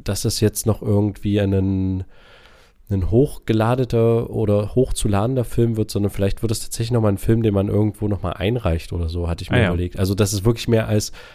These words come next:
Speaker 1: also jetzt sehe ich das als Ausstellungsstück und ich würde das auch gerne mehr noch bearbeiten, dass das noch mehr wirklich ein Ausstellungsstück ist, was noch irgendwie einen, einen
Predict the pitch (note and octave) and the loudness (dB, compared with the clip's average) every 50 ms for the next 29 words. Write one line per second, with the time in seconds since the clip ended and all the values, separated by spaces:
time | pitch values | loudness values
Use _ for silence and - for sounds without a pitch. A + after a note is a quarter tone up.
0 | - - - G2+ G2 G2+ G2 A2 A#2+ - - - - - A2+ A#2 - - A2+ - | -8 -4 -2 0 0 2 2 2 2 2 0 -4 -2 0 0 0 0 0 -2 -2
1 | - G#2+ G2+ G2 - - G2+ A#2 - - - C#3+ C3 C3+ C3 - - - C3+ - | -2 -2 -4 -4 -2 0 2 2 2 2 2 2 2 2 0 -2 -2 -2 -2 0
2 | - G#2+ G2 G2 - - G#2+ G#2+ A#2+ A2+ G#2+ G2+ - - - - - - G#2+ G2+ | 2 0 0 0 0 0 2 2 4 2 2 2 0 -2 -6 -6 -4 -2 0 2
3 | A2 A#2 A#2 A2 G#2+ G#2 G#2 A2 A2+ A2+ A2+ A2+ A2+ A2+ A#2 - G#2+ G#2 - - | 4 4 4 4 4 4 4 4 4 4 4 4 2 0 0 -2 -2 -2 -2 -2
4 | - - - - - F2+ G2+ A2+ B2+ B2 B2 A#2+ - A2 G#2+ G2+ - - G2+ - | -4 -4 -4 -2 0 0 2 2 2 2 2 0 -2 -2 -2 -2 -2 -6 -8 -4
5 | - G#2+ F2+ G2+ G2 G2 G2+ G2+ G2 G2+ A2 G#2+ - A#2 G2+ - - - - - | -4 -4 -2 -2 0 2 2 2 2 2 0 0 0 -2 -2 -2 -6 -14 -18 -20
6 | - - - - - - - - _ - - _ - G#2 G2+ G2+ G#2 - G2 G#2+ | -20 -20 -20 -20 -20 -20 -20 -20 _ -20 -20 _ -2 0 0 2 2 2 2 4
7 | B2 - - - A#2 G#2 G#2 G#2 - - - G#2 - - G#2 - - G#2+ G2 - | 4 2 2 2 2 2 2 2 0 -2 -4 -4 -2 -4 -4 -2 0 -2 -2 0
8 | A2 G2+ F#2 G#2+ G#2 G2+ F#2+ F2+ G2+ F#2+ F#2+ F#2+ F#2 F#2+ F#2+ - _ - _ _ | 0 0 2 2 2 2 2 0 0 0 2 2 0 0 -4 -6 _ -20 _ _
9 | - - F#2+ G2+ G2 G2 G2 F#2+ F#2+ F#2+ | -10 -6 -4 -2 0 0 0 -2 -2 -4